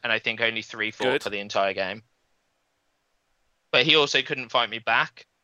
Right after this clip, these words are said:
Speaker 1: and so that was the issue. So he was locking me out of piling in, but didn't wanna pile in to me 'cause then he got hit. So it was just, like, a wall of, of stalemates. Um,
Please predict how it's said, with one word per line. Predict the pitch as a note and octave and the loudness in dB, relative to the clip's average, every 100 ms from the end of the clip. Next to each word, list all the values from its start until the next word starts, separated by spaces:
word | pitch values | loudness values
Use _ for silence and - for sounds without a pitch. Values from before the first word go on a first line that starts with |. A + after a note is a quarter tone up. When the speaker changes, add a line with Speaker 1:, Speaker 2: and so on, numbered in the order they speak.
| - | -12
Speaker 1:
and | C3+ | -8
so | C3+ | 0
that | C#3 B2 | 2 2
was | B2+ | 0
the | C3+ | 0
issue. | B2 - A2 | 0 0 -4
So | - A2+ | -4 -4
he | D#3+ | -4
was | D3+ C#3 | -6 -2
locking | C3+ C#3 B2+ | -2 -2 -4
me | B2+ | -2
out | B2+ A#2 | 0 -2
of | - | -2
piling | A#2+ A2+ A2 B2+ | -2 -2 -2 -2
in, | A#2 | -2
but | G#2+ - _ | -6 -18 _
didn't | C3+ A#2+ | -4 -4
wanna | B2+ A#2 | -4 -6
pile | A2 A#2 A#2 A2+ | -2 0 0 -2
in | G#2+ | -6
to | - D#3+ | -2 -2
me | B2+ | -2
'cause | A#2 G#2+ | -10 -8
then | A2 | -8
he | A2 G#2+ | -6 -6
got | G#2+ G2+ | -4 -4
hit. | G#2+ E2 _ - - - | -4 -6 _ -20 -20 -2
So | D#3 | 0
it | C#3 | 2
was | D#3+ | 0
just, | F3 E3 | 0 2
like, | C#3 C3+ | 2 2
a | |
wall | A#2+ A#2 A2+ | -6 -4 -4
of, | G#2 - _ _ B2+ | -6 -8 _ _ -6
of | A#2 | -6
stalemates. | - - A2 A2 G2 A#2+ _ - - _ _ _ | -6 -2 0 0 -4 -8 _ -20 -20 _ _ _
Um, | B2+ G#2+ F2+ - | -4 -2 -2 -8